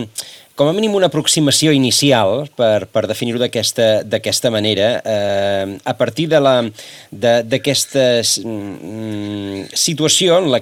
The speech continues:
que, en la que ens hem trobat tots, tots hem canviat tots les nostres vides, ara mateix estem tots a casa nostra, oi? Eh, fent, fent aquest espai,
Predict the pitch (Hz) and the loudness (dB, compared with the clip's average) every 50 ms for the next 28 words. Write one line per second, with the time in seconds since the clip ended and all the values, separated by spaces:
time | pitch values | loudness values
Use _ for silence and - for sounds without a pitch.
0 | - 117 113 110 107 104 - - 110 107 104 104 - 113 110 110 110 101 - - | 0 -2 -2 -2 -2 -2 -4 -6 -8 -8 -8 -8 -6 -6 -4 -4 -4 -6 -6 -8
1 | - 120 113 107 135 147 151 139 139 113 117 113 - - 196 175 - - - - | -8 -6 -4 -2 0 0 0 0 -2 -2 -2 -4 -2 -2 -2 -2 0 -2 -6 -6
2 | - _ _ - 143 139 139 139 - - - - - - 90 92 87 - - 101 | -8 _ _ 0 2 2 2 0 -4 -8 -8 -8 -10 -10 -12 -14 -12 -10 -8 -8
3 | 104 101 107 104 - - - - _ - 139 147 - - 113 104 110 107 90 - | -4 -2 -2 -4 -4 -8 -20 -20 _ -2 -2 -2 0 -2 -4 -4 -4 -6 -6 -6
4 | 107 107 98 101 135 139 120 147 - 120 113 110 110 110 - 117 110 110 104 - | -6 -6 -4 -4 -2 -2 -2 -2 -2 -2 -2 -2 -2 -2 -4 -4 -4 -4 -4 -4
5 | 120 110 107 - 170 180 - - 117 - 110 98 92 92 90 98 98 - - 131 | -4 -4 0 2 2 2 2 0 -2 -2 -2 -2 -2 -2 -4 -4 -6 -6 -4 -2
6 | 139 117 101 120 160 - - - - - - - - - - - - 139 131 123 | 0 0 0 -2 -4 -8 -14 -18 -18 -16 -16 -18 -18 -20 -14 -6 0 2 2 4
7 | 117 117 113 113 113 110 110 110 - - - 127 120 120 120 117 117 113 113 110 | 4 4 4 4 4 2 2 0 -2 -2 -2 0 0 0 0 -2 -2 -2 -4 -4
8 | - 120 113 110 110 117 113 - - 131 120 - - 156 143 139 147 170 | -2 -2 -2 -2 -2 -4 -4 -2 -2 -2 -2 -2 0 0 2 2 2 0